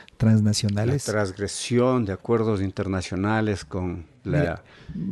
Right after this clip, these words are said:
Speaker 2: el asalto a la Embajada de
Speaker 1: el
Speaker 2: México.
Speaker 1: asalto a la Embajada de México creo que es una radiografía de lo que vivimos en este momento como dilema en el país. Avalar eso es sencillamente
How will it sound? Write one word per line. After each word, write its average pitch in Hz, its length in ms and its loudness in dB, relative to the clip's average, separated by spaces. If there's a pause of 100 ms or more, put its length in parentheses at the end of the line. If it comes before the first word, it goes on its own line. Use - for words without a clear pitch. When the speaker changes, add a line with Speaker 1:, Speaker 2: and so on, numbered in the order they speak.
(100)
Speaker 2:
el 101 100 -2
asalto 107 380 0
a - 20 0
la 92 60 -2
Embajada 107 380 -2
de 104 80 0
Speaker 1:
el 101 40 0
Speaker 2:
México. 143 260 6
Speaker 1:
asalto 202 800 4
a 139 100 2
la 123 60 6
Embajada 120 680 2
de 123 160 2
México - 720 0
creo 117 240 0
que - 280 -2 (100)
es 120 360 0
una 127 260 2
radiografía 107 1000 2 (160)
de 117 240 2
lo 107 240 0
que 110 240 -4 (140)
vivimos 143 640 4
en 107 120 8
este 110 220 6
momento 104 560 4
como 104 240 2
dilema 104 320 4
en 101 80 0
el 98 80 -4
país. - 400 -10 (680)
Avalar 139 440 8
eso 202 360 4 (500)
es - 80 -12
sencillamente 143 720 -2